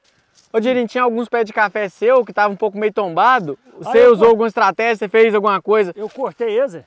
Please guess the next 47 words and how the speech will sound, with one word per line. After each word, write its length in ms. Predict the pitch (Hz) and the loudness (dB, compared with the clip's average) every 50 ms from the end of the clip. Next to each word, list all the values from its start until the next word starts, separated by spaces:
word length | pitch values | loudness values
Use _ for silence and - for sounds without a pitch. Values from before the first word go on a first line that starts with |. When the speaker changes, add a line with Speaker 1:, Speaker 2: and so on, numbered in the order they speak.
| _ | _
Speaker 1:
Cortou? 500 | _ 226 226 208 - 226 240 254 240 185 - _ | _ 0 0 2 4 6 6 6 4 2 -4 _
Speaker 2:
Aham. 280 | - 143 131 165 202 233 _ _ _ _ _ _ _ _ _ _ _ _ _ _ _ _ _ _ _ _ _ _ _ _ _ | -20 -18 -16 -16 -16 -16 _ _ _ _ _ _ _ _ _ _ _ _ _ _ _ _ _ _ _ _ _ _ _ _ _
Cortei 340 | - 233 208 180 - 226 214 | -14 -12 -12 -10 -8 -6 -6
esse 120 | 226 220 | -6 -8
que 100 | - 254 | -10 -14
não 80 | 254 254 | -14 -12
tem 100 | 311 302 | -12 -12
como 180 | - 294 302 269 | -12 -12 -12 -10
trabalhar 360 | - 285 269 262 226 208 214 | -10 -8 -6 -6 -6 -6 -6
não, 160 | 214 294 311 | -6 -6 -8
Jefferson. 400 | 214 165 135 - - 110 _ _ _ _ _ | -8 -10 -12 -16 -18 -20 _ _ _ _ _
Speaker 1:
É, 180 | - 165 196 226 | -4 -4 -2 0
né? 60 | 247 | -2
Aí 80 | 240 220 | -2 -2
você 100 | - 240 | 0 2
deixa 200 | 247 254 247 262 | 2 2 2 0
um 40 | 254 | 2
broto 220 | 233 233 240 226 | 2 2 2 2
novo 180 | 220 214 214 196 | 0 0 -2 0
sair. 300 | - 196 175 190 220 226 | -2 -4 -2 -2 -2 -2
Speaker 2:
Aí 120 | 151 175 170 | -4 -10 -10
deixa 220 | 180 208 190 - | -10 -10 -10 -10
um 40 | 262 | -14
broto 320 | 220 196 240 277 285 - 294 | -8 -4 -4 -4 -4 -4 -4
novo 180 | 277 277 285 | -4 -4 -4
sair. 340 | - 311 311 240 160 120 - _ _ _ _ | -4 -8 -10 -10 -12 -14 -16 _ _ _ _
Aí, 140 | 302 330 | -6 -4
ó, 100 | 285 226 202 | -4 -4 -4
esse 180 | 220 220 - | -6 -8 -10
aqui, 260 | 254 - - 220 214 175 | -12 -14 -12 -14 -12 -12
tá 80 | 202 | -10
vendo? 320 | 202 262 294 285 208 143 113 _ _ _ _ _ _ _ _ _ _ _ _ _ _ _ _ _ _ _ _ _ _ _ _ | -6 -6 -6 -6 -6 -10 -14 _ _ _ _ _ _ _ _ _ _ _ _ _ _ _ _ _ _ _ _ _ _ _ _
Tava 240 | 196 202 202 233 | -12 -12 -10 -8
deitado 340 | 214 233 220 - 233 233 233 | -8 -8 -8 -8 -8 -10 -10
pra 80 | - 233 | -10 -14
dentro 140 | 202 226 226 | -16 -14 -14
do 60 | 214 | -10
beco, 220 | 190 226 240 254 269 | -10 -10 -10 -10 -16
eu 40 | |
cortei 300 | - 302 262 208 - 240 | -12 -10 -10 -10 -10 -12
e 20 | 254 | -10
deixei 240 | 262 254 - - 277 | -10 -10 -10 -10 -16
esse 140 | - 302 | -18 -16
broto 300 | 277 262 220 233 202 - | -14 -12 -12 -12 -12 -14
aí. 80 | 143 101 _ _ _ _ _ _ _ | -20 -20 _ _ _ _ _ _ _
Speaker 1:
Ah, 320 | 165 131 131 131 139 143 139 _ | -20 -20 -18 -16 -16 -16 -18 _
tá. 200 | - 117 120 | -20 -20 -20